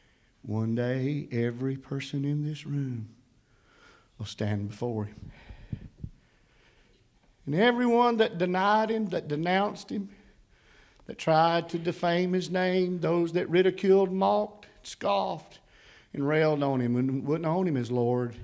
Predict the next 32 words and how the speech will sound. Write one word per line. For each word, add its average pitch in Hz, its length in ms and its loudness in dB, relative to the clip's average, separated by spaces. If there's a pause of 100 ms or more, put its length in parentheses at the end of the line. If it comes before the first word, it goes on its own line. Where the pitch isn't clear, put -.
(760)
one 135 280 0
day 147 220 2
they'll 135 260 0
own 127 200 0
him 113 120 0
as 107 100 -4
Lord. 113 440 -2 (1300)
But 107 100 -4
I'd 139 200 2
like 143 220 0
to 143 60 -4
be 147 220 -2
like 151 320 -4
Thomas, 127 640 -4 (1000)
who 151 200 2
yet 151 400 0
though 160 180 2
he 180 200 -4
doubted, 120 560 -2 (840)
when 120 180 -2
he 135 140 -2
saw 160 360 2
his 127 260 -2
Lord, 123 540 0 (840)
he 151 220 -6
said, 151 320 -4
"My 160 240 -2
Lord 180 440 0
and 170 220 0
my - 260 -4
<laughs> - 140 -8
God." 139 640 2